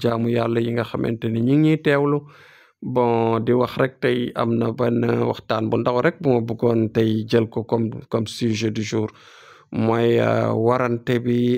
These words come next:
ak naxante bi nga xamante ni moom la nit di dëkk rek, dëkkee ci, euh, wàllu liggéey bi. Comme ñi nga xamante ni en général da ngay gis ñoo xamante ni dañuy nekk rek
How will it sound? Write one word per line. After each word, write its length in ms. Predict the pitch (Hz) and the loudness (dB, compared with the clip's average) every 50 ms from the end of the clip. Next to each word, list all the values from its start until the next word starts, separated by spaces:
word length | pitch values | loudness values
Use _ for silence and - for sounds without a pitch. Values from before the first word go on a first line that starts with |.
| - | -2
ak 240 | - 120 113 - - 120 113 113 | -2 -4 -4 -4 -4 -2 0 2
naxante 580 | 117 120 120 - - 117 113 110 113 - 120 | 2 0 0 0 0 -2 -2 -2 -4 -4 -6
bi 320 | 117 120 117 117 120 120 117 | -4 -2 0 0 0 0 0
nga 100 | 113 113 | -2 -4
xamante 540 | - - 107 113 113 113 110 113 117 113 | -4 -4 -4 -2 -2 -2 -4 -4 -4 -2
ni 160 | 110 110 110 110 _ - - - - - _ _ - | -2 -2 -4 -8 _ -20 -20 -20 -20 -20 _ _ -4
moom 240 | - 113 113 117 117 113 | 0 2 2 2 4 4
la 80 | 117 117 | 4 4
nit 180 | 117 113 110 | 4 2 0
di 160 | 110 104 110 110 | 0 -2 -4 -4
dëkk 300 | 110 117 135 131 - - 127 110 | 0 -2 -2 -2 0 -2 -2 0
rek, 160 | 113 107 110 - 123 107 107 | -2 -4 -4 -6 -6 -6 -4
dëkkee 340 | - 107 - - 123 113 107 | -4 -4 -4 -2 -4 -4 -4
ci, 420 | 117 - 113 113 110 110 110 110 | -4 -4 -2 -2 0 0 0 0
euh, 160 | 110 107 107 107 107 - - - - _ _ - | 0 0 0 -2 -4 -10 -20 -20 -20 _ _ -8
wàllu 360 | - 117 113 110 113 110 110 113 | -2 0 0 2 2 2 2 2
liggéey 400 | 113 110 107 110 120 113 110 107 | 2 2 0 0 2 2 2 2
bi. 220 | 107 110 107 104 - - - _ _ _ _ _ | 0 -2 -4 -6 -8 -16 -20 _ _ _ _ _
Comme 240 | - - 110 110 117 113 | -4 -2 0 2 2 2
ñi 80 | 113 113 | 2 2
nga 100 | 113 110 | 0 0
xamante 460 | - - 120 113 117 117 113 - 117 117 | -2 -2 -2 0 0 0 0 0 0 2
ni 80 | 117 - - - | 2 0 -2 -2
en 180 | 113 110 110 | -2 0 0
général 520 | 110 - 113 113 113 113 117 113 113 110 107 | 0 0 -2 0 0 0 0 0 -2 -2 -2
da 100 | 107 110 | -2 0
ngay 180 | 110 113 113 110 | 0 0 0 0
gis 220 | 113 113 110 - | 0 -2 -2 -4
ñoo 120 | - 110 110 | -4 -2 -2
xamante 400 | 110 110 113 113 110 - - 113 110 | 0 0 0 0 -2 -2 -2 -2 0
ni 140 | 113 110 113 - - - - _ _ _ - | 0 -2 -4 -8 -20 -20 -20 _ _ _ -6
dañuy 340 | - 110 107 110 117 113 113 | -2 0 2 4 4 4 4
nekk 280 | 117 120 120 117 117 - | 4 4 2 0 0 -2
rek 200 | - 123 131 - | -2 -2 -2 -4